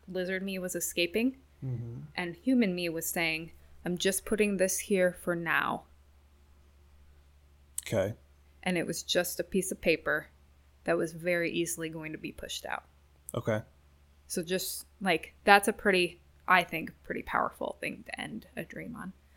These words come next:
Speaker 1: Like, with me saying, "I'm just putting this here for now."
Speaker 2: Right.
Speaker 1: Like, that pretty much lines up with what we're dealing with in life, life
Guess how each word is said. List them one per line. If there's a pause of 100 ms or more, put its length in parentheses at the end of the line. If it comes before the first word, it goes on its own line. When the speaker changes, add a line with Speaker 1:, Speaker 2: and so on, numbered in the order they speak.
(200)
Speaker 1:
Like,
with
me
saying,
"I'm
just
putting
this
here
for
now." (200)
Speaker 2:
Right. (1160)
Speaker 1:
Like,
that
pretty
much
lines
up
with
what (220)
we're
dealing
with
in (100)
life,
life